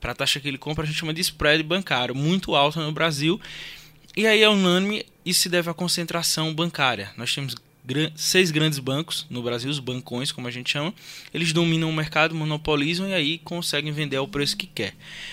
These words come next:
É, o que essas fintechs podem trazer é uma possibilidade de ampliação dessa concorrência.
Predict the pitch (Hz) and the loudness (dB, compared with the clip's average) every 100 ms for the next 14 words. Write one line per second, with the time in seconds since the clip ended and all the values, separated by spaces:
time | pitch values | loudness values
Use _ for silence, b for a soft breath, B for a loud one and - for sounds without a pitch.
0 | B 117 123 123 - 190 202 196 B - | B -6 -6 -6 0 2 2 -2 B -6
1 | 139 156 151 165 156 147 - - 156 170 | 0 2 2 0 2 0 0 2 2 4
2 | 175 160 165 151 143 160 185 220 B B | 0 -2 -2 -2 2 6 6 4 B B
3 | - 160 190 190 190 202 - 185 196 175 | 0 2 2 2 2 2 2 -2 -4 2
4 | 160 170 170 180 185 208 - 196 190 185 | 2 2 -2 0 2 2 0 0 0 -2
5 | 180 175 180 180 180 208 180 160 120 - | -2 -2 -4 -6 -4 -2 0 0 0 -4
6 | 98 | -6